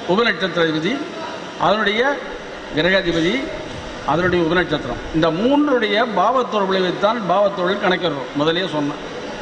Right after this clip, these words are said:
அப்படி பார்க்கும் பொழுது, முதல்ல ஒரு பாவ தொடர்பு ஒருத்தர் பேசும்போது, ஒரு ஜோதிடர் அழகா சொன்னார், ரெண்டாம் பாவம் ரெண்டு, ஆறு, பத்து இருந்தா அவர் சிறப்பா பெறுவார். ரைட்டு தான், மேன்மேலும் வளர்ச்சி. ஆனா தேவராஜா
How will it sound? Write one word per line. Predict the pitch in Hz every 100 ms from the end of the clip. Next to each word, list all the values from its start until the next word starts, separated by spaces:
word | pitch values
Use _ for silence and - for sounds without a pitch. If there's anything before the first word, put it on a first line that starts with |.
| - - - - - - - -
அப்படி | 185 294 233
பார்க்கும் | 254 240 226 208
பொழுது, | 208 214 175 170 202 190
முதல்ல | 254 330 285 220
ஒரு | 196 185 175 160 147
பாவ | 202 262
தொடர்பு | 240 214 202 214
ஒருத்தர் | 185 185 190
பேசும்போது, | 185 185 185 190
ஒரு | 170 160 147
ஜோதிடர் | 170 180 165 156 151 151 156
அழகா | 160 175 156
சொன்னார், | 156 147 147 - - - - - - - -
ரெண்டாம் | 147 175 185 180
பாவம் | 170 165 185
ரெண்டு, | 233 233
ஆறு, | 202 180
பத்து | 170 165 175
இருந்தா | 170 170 180
அவர் | 160 135
சிறப்பா | 156 165 175
பெறுவார். | 147 147 135 147 208
ரைட்டு | 220 226
தான், | 220 156 - - - - - - - - -
மேன்மேலும் | 165 262 277 277 262 226
வளர்ச்சி. | 190 175 160 143 - 202
ஆனா | 220 190 165
தேவராஜா | 180 269 240 233